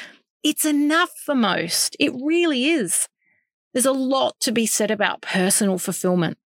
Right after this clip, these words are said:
and how reaching it can be, oh, worth more than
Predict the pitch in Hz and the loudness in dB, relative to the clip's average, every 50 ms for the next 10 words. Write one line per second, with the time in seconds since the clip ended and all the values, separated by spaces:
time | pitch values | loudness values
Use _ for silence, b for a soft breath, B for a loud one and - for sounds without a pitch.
0 | _ _ _ 269 277 254 - 285 302 311 294 247 233 269 294 302 285 - 339 311 | _ _ _ -2 0 2 2 2 2 2 0 0 0 0 0 0 0 0 0 2
1 | 269 226 - - - 233 254 240 262 254 247 - - _ _ 254 277 285 - - | 2 0 0 -2 -2 0 2 2 2 2 2 0 -6 _ _ 0 2 2 2 0
2 | - - 226 220 302 339 359 330 - - 240 233 233 226 233 240 254 285 294 302 | -4 -6 -4 0 0 2 2 0 0 0 0 2 4 4 2 2 2 2 2 2
3 | 294 277 226 202 - 220 208 | 2 2 0 0 0 -2 -4